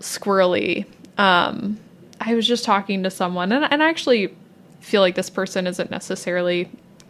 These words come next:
anxious, uh, but she's someone that gets diarrhea, and she's been doing a lot better, but she had a bit of a flare-up 'cause she had um, eaten a meal. And looking back, she thinks she just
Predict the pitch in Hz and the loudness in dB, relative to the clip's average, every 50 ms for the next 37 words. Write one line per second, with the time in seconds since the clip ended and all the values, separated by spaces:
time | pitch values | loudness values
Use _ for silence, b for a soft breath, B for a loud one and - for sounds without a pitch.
0 | - - - - 190 180 185 - - 160 175 - - - - - - - - 196 | -20 -10 -6 -4 -4 -2 -2 -4 -4 -4 -4 -6 -10 -12 -12 -12 -14 -12 -10 -6
1 | - - - - - - - - - - - - - - - - - - - - | -4 -4 -4 -4 -4 -6 -6 -8 -8 -12 -18 -20 -20 -20 -20 -20 -20 -20 -20 -20
2 | - - - 190 196 202 - - 349 302 226 202 202 - - B B B B B | -20 -12 -8 -6 -6 -2 2 4 6 6 6 6 4 0 -2 B B B B B
3 | B B B B B B B B B B B B B B B B - - - - | B B B B B B B B B B B B B B B B -8 -2 0 2
4 | - 254 254 254 254 240 247 - 254 233 233 233 233 226 220 202 185 - 185 196 | 4 6 6 6 6 4 4 4 4 4 6 6 6 6 6 4 4 4 4 2
5 | 190 - - - 208 185 185 180 170 175 180 180 175 180 180 196 - - 214 202 | 2 2 0 0 2 4 4 4 2 2 2 2 2 2 2 0 0 -2 -2 -2
6 | 214 208 226 240 240 233 220 196 190 180 - - - 208 208 196 190 185 185 185 | 0 2 4 4 4 4 4 4 4 2 2 2 2 4 6 6 8 8 6 6
7 | 196 185 - - - - - - - - - - - - - - - - - - | 4 2 -4 -10 -20 -20 -20 -20 -20 -20 -20 -20 -20 -20 -20 -20 -20 -20 -20 -6
8 | - 254 233 233 240 - 247 233 214 226 220 226 233 214 226 214 196 190 190 - | 0 2 4 4 4 4 2 4 4 4 4 4 4 4 4 4 4 2 -2 -4
9 | - - 294 311 311 240 196 190 185 - - - - 226 214 - - 233 220 214 | 0 4 6 6 8 8 8 6 6 4 0 -2 0 0 0 2 2 2 4 4
10 | 220 208 - 214 202 196 190 190 185 185 196 185 - B B B B B B B | 2 4 4 6 6 6 6 6 6 4 2 -2 -6 B B B B B B B
11 | B B B - - - 190 185 175 175 175 180 - 214 233 233 - 233 220 208 | B B B -16 -10 -6 -4 -4 -4 -4 -6 -6 -4 -4 -4 -2 0 2 2 2
12 | 202 196 196 196 196 190 - 220 233 233 294 294 - 294 254 214 214 196 202 208 | 2 2 2 2 2 2 4 6 6 6 6 4 2 2 4 6 6 6 6 4
13 | - - 226 214 220 202 196 208 - - 226 208 202 - 196 196 - - | 2 0 0 2 2 2 2 2 2 2 0 0 2 0 0 0 -2 -6